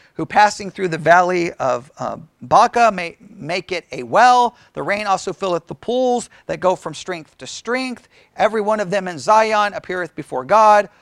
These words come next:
O Lord God of hosts, hear my prayer. Give ear, O God of Jacob. Selah, behold,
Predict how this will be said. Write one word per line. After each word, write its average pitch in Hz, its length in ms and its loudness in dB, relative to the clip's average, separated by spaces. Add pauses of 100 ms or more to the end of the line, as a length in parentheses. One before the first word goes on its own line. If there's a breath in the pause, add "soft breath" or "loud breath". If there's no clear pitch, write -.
(140 soft breath)
O 151 120 -6
Lord 165 240 -4
God 170 180 2
of 135 80 -4
hosts, 220 460 0
hear 170 180 -6
my 147 160 -6
prayer. 226 560 -2 (220 soft breath)
Give 160 240 -6
ear, 202 280 0
O 170 120 -2
God 143 260 2
of 135 80 -12
Jacob. 214 540 -4 (180 soft breath)
Selah, 208 460 2
behold, 175 560 -2